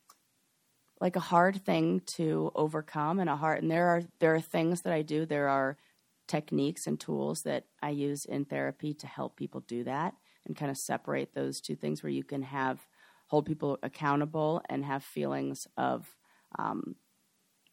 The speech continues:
uh, you know, even, like, anger and be upset with somebody for things,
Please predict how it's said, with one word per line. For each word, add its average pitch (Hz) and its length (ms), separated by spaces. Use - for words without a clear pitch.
uh, - 320
you 233 240
know, 120 300
even, 156 320
like, 135 220
anger 147 680
and 104 440
be 123 280
upset - 440
with 156 140
somebody 147 380
for 160 160
things, 147 400